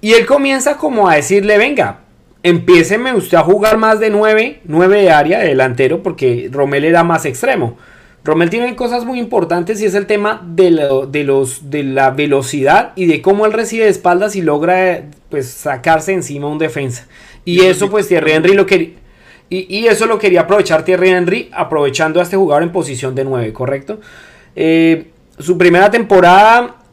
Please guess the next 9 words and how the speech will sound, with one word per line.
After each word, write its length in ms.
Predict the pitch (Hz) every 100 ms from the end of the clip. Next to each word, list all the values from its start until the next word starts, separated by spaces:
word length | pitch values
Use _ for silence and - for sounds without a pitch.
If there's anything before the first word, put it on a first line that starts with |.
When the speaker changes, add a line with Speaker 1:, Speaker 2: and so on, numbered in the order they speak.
| _ -
Speaker 1:
eh, 80 | 170
tenía 380 | - 156 160
a 40 | 180
Bojan 380 | 208 196 202 170
Kirkic 520 | 185 196 226 214 220
y 40 |
a 80 | 180
Maxi 380 | 160 156 - 202
Urruti. 580 | 196 214 214 240 254